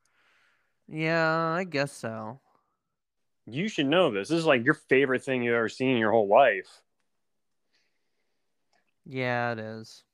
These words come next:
Speaker 2: <laughs>
Speaker 1: So
Speaker 2: Pete, did you dress up as Star Wars for Halloween?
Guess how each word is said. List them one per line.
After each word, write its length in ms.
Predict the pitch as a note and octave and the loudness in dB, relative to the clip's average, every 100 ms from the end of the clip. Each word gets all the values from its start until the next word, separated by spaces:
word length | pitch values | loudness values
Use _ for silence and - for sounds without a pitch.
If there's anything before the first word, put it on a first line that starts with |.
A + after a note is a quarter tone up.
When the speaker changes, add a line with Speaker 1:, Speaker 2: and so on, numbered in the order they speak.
| _ | _
Speaker 2:
<laughs> 280 | A#2 F3 - - - - _ _ _ _ - - - - _ _ _ _ _ _ - - - _ _ - - _ _ _ _ - | 0 0 -2 -12 -18 -18 _ _ _ _ -20 -20 -20 -20 _ _ _ _ _ _ -20 -20 -20 _ _ -20 -20 _ _ _ _ -12
Speaker 1:
So 840 | - A3 G#3 G3+ G3+ G3 F#3+ F#3 - - | 4 8 10 10 6 4 0 -4 -10 6
Speaker 2:
Pete, 240 | B3 C4 | 8 8
did 160 | F#3 D#3 | 4 -2
you 60 | D#3 | 4
dress 320 | C#4+ C#4+ - | 6 8 6
up 180 | C4+ B3+ | 2 2
as 120 | A3+ | -4
Star 300 | - B3 B3 | -2 -2 0
Wars 220 | B3 A#3+ - | 0 -2 -2
for 120 | A3 | -2
Halloween? 640 | A3 A#3 A#3 B3 B3 A#3 | -2 -2 -4 -4 -6 -8